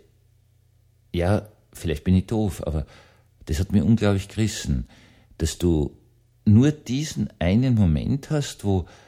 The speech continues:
wo wirklich alle gleich sind. Gleich Menschen, die eine Lösung brauchen. Jetzt völlig wurscht, ob sie einen Talar anhaben oder keinen anhaben, ob es Gefangene sind oder normale, ich sag jetzt immer normale, mir fällt,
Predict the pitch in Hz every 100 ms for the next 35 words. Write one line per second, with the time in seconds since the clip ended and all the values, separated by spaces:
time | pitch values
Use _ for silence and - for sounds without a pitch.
0 | _ - 80 92 123 - - 95 113 139
1 | 110 82 - 78 67 65 - - - -
2 | - - _ _ _ _ _ _ 78 73
3 | 90 135 143 - - - - - _ 78
4 | 73 92 113 - 131 135 - _ - 104
5 | - - 78 82 110 78 - - 98 90
6 | - 80 73 58 - 76 - - - -
7 | - 95 95 92 87 90 127 - 95 -
8 | 95 76 73 65 57 85 98 127 139 123
9 | 127 135 - - 73 - 69 90 - 117
10 | 123 120 123 117 87 73 - - 80 76
11 | 113 127 120 - 120 117 82 85 - -
12 | - - - _ _ - - 82 71 71
13 | - 55 62 73 53 101 117 - - 65
14 | 64 80 82 65 65 58 110 - 78 69
15 | 76 -